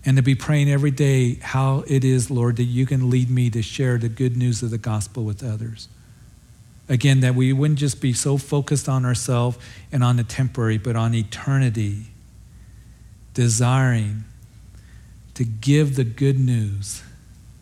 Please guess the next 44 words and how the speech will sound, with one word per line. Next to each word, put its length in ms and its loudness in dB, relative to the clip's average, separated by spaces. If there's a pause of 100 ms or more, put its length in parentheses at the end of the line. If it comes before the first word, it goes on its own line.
(720)
that 140 -2
there 160 2
is 120 0
hope 240 -2
that 140 -2
comes 340 0
through 140 -2
Jesus 380 -4
Christ. 580 -10 (160)
So, 160 -8
Father, 340 -2
we 140 -2
thank 360 -8
you. 100 -10 (800)
We 100 2
thank 260 2
you 60 2
so 260 0
much 320 0
for 520 0 (760)
this 220 2
text 400 0
that's 160 -2
before 400 0
us. 140 0
There's 180 0
probably 480 0
so 260 0
much 280 0
that 140 0
we 160 0
could 460 -4
talk 280 -4
more 260 0
about, 460 0
but 180 -2
we 160 0
do 220 0
know 180 2
this, 260 0
that 160 -2
eternity 640 -2
is 200 -2
real. 340 -2